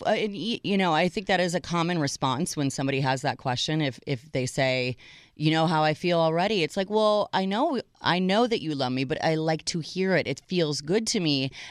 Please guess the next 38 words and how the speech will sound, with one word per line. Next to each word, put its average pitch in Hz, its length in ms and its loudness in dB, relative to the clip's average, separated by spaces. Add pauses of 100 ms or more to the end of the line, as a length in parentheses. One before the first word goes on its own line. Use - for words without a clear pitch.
every 160 300 0
time 151 340 -2
I 135 140 0
hear 185 260 -2
that." - 240 -2
Everybody 285 400 0
needs 233 240 -2
positive, 190 880 0 (320)
you 170 100 0
know, 165 200 4
affirming 185 840 -2 (440)
uh, 151 240 4
love 175 480 2
and, 156 240 0
and, 147 440 2
and 151 200 2
comments 208 440 0
from 151 200 -2
the 147 80 -2
person 156 360 0
that 139 120 -2
they're 139 180 0
with. 135 280 2
It's, 196 220 -4
uh, - 120 -2
you 185 100 -2
know, 170 100 2
I 190 80 4
have 208 120 2
a 196 40 -6
twelve-year-old 185 560 0
daughter. 185 280 4
I 139 80 4
tell 175 200 -2
her 170 80 2
I 170 80 2
love 156 260 0
her 180 160 0